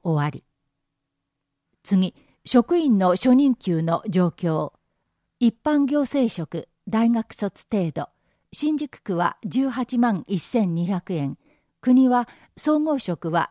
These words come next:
十八万一千二百円。一般職は十七万二千二百円。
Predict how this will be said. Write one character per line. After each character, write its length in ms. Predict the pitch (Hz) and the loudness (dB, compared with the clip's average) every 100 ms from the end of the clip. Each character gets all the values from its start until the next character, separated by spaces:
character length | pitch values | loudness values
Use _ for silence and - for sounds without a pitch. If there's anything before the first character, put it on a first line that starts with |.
| - | -6
十 240 | 165 240 | -2 0
八 300 | 220 233 240 | 0 -2 0
万 240 | 226 190 - | 0 0 -4
一 160 | 185 | -8
千 300 | - 214 175 | -4 -2 -2
二 100 | 165 | -2
百 280 | 170 175 - | -2 -4 -4
円。 220 | 165 143 - _ _ - | -6 -6 -10 _ _ -8
一 160 | 214 - | -8 -2
般 200 | 277 262 | 0 0
職 300 | 185 - 165 | -2 -6 -4
は 200 | 175 - | -4 -6
十 280 | 190 220 254 | -6 0 4
七 260 | 240 233 233 | 4 2 2
万 360 | 220 175 151 | 0 0 -2
二 100 | 190 | -2
千 280 | - 214 160 | 0 -2 -2
二 120 | 156 170 | -2 -4
百 240 | 156 170 | -6 -6
円。 200 | 143 135 | -6 -8